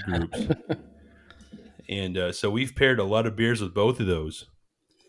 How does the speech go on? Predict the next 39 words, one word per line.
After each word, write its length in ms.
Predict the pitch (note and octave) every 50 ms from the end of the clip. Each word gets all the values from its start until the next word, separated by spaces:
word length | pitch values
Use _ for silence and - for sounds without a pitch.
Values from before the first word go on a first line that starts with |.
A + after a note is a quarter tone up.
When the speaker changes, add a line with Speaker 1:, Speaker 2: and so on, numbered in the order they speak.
| - - - _ _ _ _ - -
Speaker 1:
Um, 400 | G2+ G#2 G2+ F#2+ F2+ E2+ F2 F2
but 120 | F#2+ G2 G2+
we've 160 | A2 D3+ D#3
got 200 | D3+ E3 C#3 C#3
some 140 | - - A2+
kinda 260 | - - C3+ B2 A#2
off 220 | F2 G#2+ A2+ A#2 -
the 80 | B2+
wall 220 | A2+ G#2 G#2 F#2+ F2+
foods 320 | - - G#2+ A2 A2+ G#2+
with 100 | F#2+ F2
some 180 | - - G2 F#2
of 120 | F2+ F2
our 100 | F2 E2+
stuff 320 | E2+ - - F2+ E2+ - -
here, 160 | F2+ E2+ E2+
but 160 | F2 F#2+ F#2 - -
I 40 |
like 300 | G2 G#2 A2 A2+ A#2 A2+ -
that 140 | A2+ F#2 F#2+
we 120 | G2 F#2+
kept 320 | - - G#2+ G2 - -
it, 140 | G2 F2+ - - _ _ - _ -
we, 140 | G#2+ G2 G2
we 120 | G2+ G2
kept 280 | - - C#3+ C#3 C3+ -
to 120 | - A#2
our 100 | G2+ F#2+
roots 540 | F#2+ F#2 G2 G2+ F#2+ F#2+ - - - - - _ _ _ _ _ _ _ _ _
with 200 | - F#2 F#2+ -
this 160 | - G2+ F2+ F2+
beer. 340 | F#2 F#2 E2+ E2 D#2 - - - - -
I 180 | G2+ A2+ A2+
think 220 | A2 C#3 C#3 C3+ C3
it 140 | G2+ F#2
fits 240 | - A#2 F#2+ - -
well 120 | G2 F#2 F2+
with 140 | E2 D#2+ -
both. 360 | - D2 D2 D#2+ E2+ -